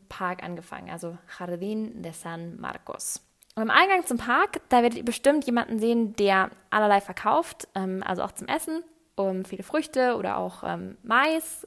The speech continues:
Und da gibt's auch garantiert jemanden, der Semillas, äh, verkauft. Das sind Sonnenblumenkerne und die sind super, super lecker, die kann ich empfehlen. Und auf der anderen Seite des Parks, da gibt's einen Fruchtstand mit super frischen Früchten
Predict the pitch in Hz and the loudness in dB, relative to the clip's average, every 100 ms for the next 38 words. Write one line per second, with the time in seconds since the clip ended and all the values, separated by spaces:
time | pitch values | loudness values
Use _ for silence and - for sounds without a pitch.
0 | - 196 202 202 202 - - - - - | -10 -4 -2 0 -4 -8 -18 -20 -20 0
1 | 226 233 254 - 226 - - _ _ - | 6 6 6 4 4 2 -10 _ _ 4
2 | 220 254 285 269 214 220 208 196 190 190 | 6 6 4 0 0 -2 -2 2 2 2
3 | 190 214 240 233 180 - - - _ - | 0 0 0 0 0 -2 -4 -8 _ -10
4 | 190 180 196 190 - 294 190 190 240 202 | -10 -10 -10 -8 -8 -8 0 4 4 4
5 | 185 180 185 185 - 180 180 180 185 185 | -4 -4 -4 -4 -4 -6 -6 -4 -4 -2
6 | 170 165 165 165 - - - 175 170 175 | -2 -2 -4 -4 -8 -10 -10 -10 -10 -8
7 | - 160 - - - - - 190 - - | -4 -4 -6 -18 -20 -20 -4 -2 0 2
8 | 294 339 202 185 190 175 - 185 226 - | 4 6 6 4 2 -4 -6 -4 -4 0
9 | 214 214 214 196 185 - 277 - - 170 | 2 2 -2 -8 -8 -8 -8 -6 -6 -6
10 | 185 185 180 - 247 208 - 196 - 180 | -6 -8 -6 -4 -2 -2 -4 -8 -8 -10
11 | - - - 180 - 220 | -12 -8 -6 -6 -4 -4